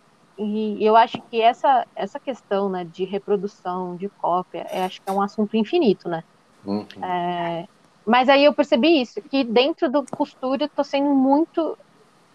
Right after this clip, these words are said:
Speaker 1: assim, comum. Então, assim, às vezes eu tô passando feed, aí eu vejo que <laughs> fizeram igual. Aí eu vou, falo com a pessoa,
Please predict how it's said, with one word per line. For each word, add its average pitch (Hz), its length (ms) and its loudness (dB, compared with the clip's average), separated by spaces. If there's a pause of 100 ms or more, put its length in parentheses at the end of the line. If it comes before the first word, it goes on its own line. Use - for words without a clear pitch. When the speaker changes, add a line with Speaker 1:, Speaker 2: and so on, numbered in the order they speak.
(140)
Speaker 1:
assim, 214 240 -4
comum. 220 420 2 (240)
Então, 247 160 2
assim, 254 180 2
às 233 100 6
vezes 226 120 0
eu 247 80 -2
tô 254 80 -2
passando 262 360 0
feed, 247 500 -6 (140)
aí 247 160 2
eu 262 120 2
vejo 220 300 4
que - 160 -14
<laughs> - 80 -16
fizeram 214 460 2
igual. 190 340 -2 (800)
Aí 185 180 0
eu 185 120 0
vou, 185 580 -2 (300)
falo 185 220 4
com 196 100 -4
a - 40 -6
pessoa, 185 600 -4